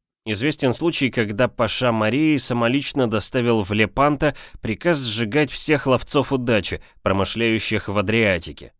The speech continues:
Англичане в шестнадцатом веке ввели у себя ставшее обычным наказание для выловленных пиратов.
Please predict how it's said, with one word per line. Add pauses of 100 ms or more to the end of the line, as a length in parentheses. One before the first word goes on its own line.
(540)
Англичане
в
шестнадцатом
веке
ввели
у
себя
ставшее
обычным
наказание
для
выловленных
пиратов.